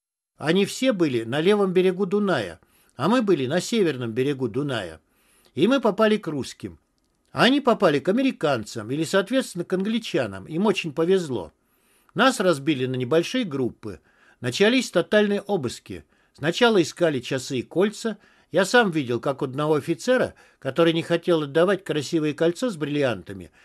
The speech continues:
отрезали палец вместе с кольцом. Потом с нас сняли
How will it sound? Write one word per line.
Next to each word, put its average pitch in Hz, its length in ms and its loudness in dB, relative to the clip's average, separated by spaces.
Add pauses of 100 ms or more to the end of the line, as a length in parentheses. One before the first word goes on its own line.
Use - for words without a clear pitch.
(220)
отрезали 180 580 4
палец 196 440 0
вместе 165 320 -2
с - 60 -14
кольцом. 123 600 -4 (1160)
Потом 214 340 4
с - 100 -8
нас 160 240 -2
сняли 180 520 0